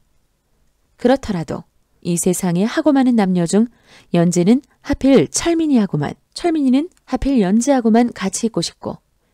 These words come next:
같이 자고 싶은 만남의 신비를 신의 뜻으로서 받아들이고픈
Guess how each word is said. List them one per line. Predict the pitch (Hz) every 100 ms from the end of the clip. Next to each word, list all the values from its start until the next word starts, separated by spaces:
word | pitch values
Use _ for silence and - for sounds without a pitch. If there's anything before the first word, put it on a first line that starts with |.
| _
같이 | - 285 285
자고 | 262 233 233
싶은 | - 247 233 160
만남의 | 160 175 208 220 226
신비를 | 220 277 262 202 147 - _ _
신의 | - 294 285
뜻으로서 | - 233 196 190 - 202
받아들이고픈 | 208 202 196 190 180 170 190 190